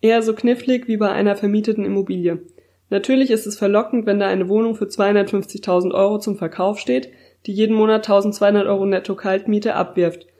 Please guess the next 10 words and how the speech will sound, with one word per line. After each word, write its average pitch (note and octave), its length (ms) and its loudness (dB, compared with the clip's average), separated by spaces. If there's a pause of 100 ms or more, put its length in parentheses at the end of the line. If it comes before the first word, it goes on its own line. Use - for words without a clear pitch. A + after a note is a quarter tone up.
(260)
und G3+ 160 -4
damit G#3+ 280 0
auf G3 160 0
eine G3+ 200 2
Mietrendite B3 680 0
von G3+ 200 -2
knapp G3+ 260 -4
sechs G#3 280 -4
Prozent F#3+ 400 -6
kommt. E3+ 340 -6